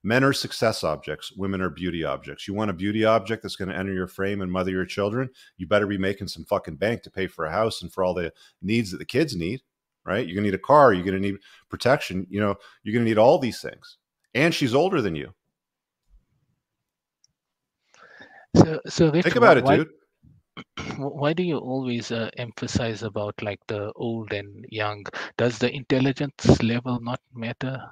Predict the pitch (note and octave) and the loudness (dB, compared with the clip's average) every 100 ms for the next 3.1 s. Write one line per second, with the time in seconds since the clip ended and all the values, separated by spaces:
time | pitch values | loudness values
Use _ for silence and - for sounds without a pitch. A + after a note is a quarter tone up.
0 | - _ _ _ - A2 - G#2+ G#2 A2 | -20 _ _ _ -8 -6 -6 -6 -6 -6
1 | G#2+ - A2 G#2+ G#2 G#2 - _ _ _ | -6 -6 -6 -8 -10 -14 -20 _ _ _
2 | _ _ _ _ - A2+ A2+ G#2+ G#2+ - | _ _ _ _ -6 -4 -2 -2 -4 -6